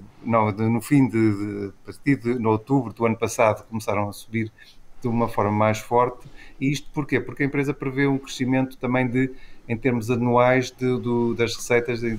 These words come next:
cerca de quase trinta por cento e duplicar os seus resultados de dois mil e vinte e um para dois mil e vinte e dois. Ou seja, este é um setor que vamos ter que estar atentos no próximo tempo, nos próximos, eh, anos, e, eh, estes resultados demonstram isso mesmo.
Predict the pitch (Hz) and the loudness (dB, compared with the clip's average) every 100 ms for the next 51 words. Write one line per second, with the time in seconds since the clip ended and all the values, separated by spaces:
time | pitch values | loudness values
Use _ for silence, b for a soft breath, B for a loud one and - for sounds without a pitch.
0 | - - - 110 117 - 113 - 139 147 | -6 -8 -6 -4 -2 0 0 2 2 2
1 | 135 - - 123 127 - 151 139 190 185 | 2 -4 -2 0 0 0 0 2 0 0
2 | 147 - - 147 139 - 143 131 117 120 | 0 0 2 4 4 0 2 0 0 -2
3 | 135 127 127 123 127 123 110 117 120 123 | 2 2 2 2 4 2 2 0 0 -2
4 | 127 120 104 120 117 107 101 98 98 95 | -2 -2 -2 -2 -2 -2 -2 -2 -2 -2
5 | 110 120 104 B B B B - 139 135 | 0 0 0 B B B B 4 4 4
6 | 143 135 135 131 127 143 147 - 143 151 | 4 4 4 2 4 4 4 2 4 4
7 | 143 113 120 117 - 117 - - - 101 | 2 0 0 -2 -2 -2 -2 -4 0 2
8 | 101 - 127 143 151 - - 110 113 - | 2 2 4 4 2 -2 -6 -6 -6 0
9 | 120 - 117 107 131 135 135 - 113 104 | 0 0 -2 2 2 2 -2 -2 -2 0
10 | 117 104 113 107 - 110 107 104 101 98 | -2 0 0 0 -2 -4 -4 -4 -8 -10
11 | 98 107 120 143 156 - B B B B | -10 2 4 4 2 -6 B B B B
12 | - 120 117 113 110 107 104 101 101 101 | 0 4 6 6 4 4 4 2 2 0
13 | 101 98 - 110 104 - 104 110 - 110 | -4 -8 -6 -4 -4 -6 -4 -4 0 0
14 | 110 104 104 110 110 113 117 - 95 98 | 0 -4 -2 0 0 -2 -4 -2 -4 -6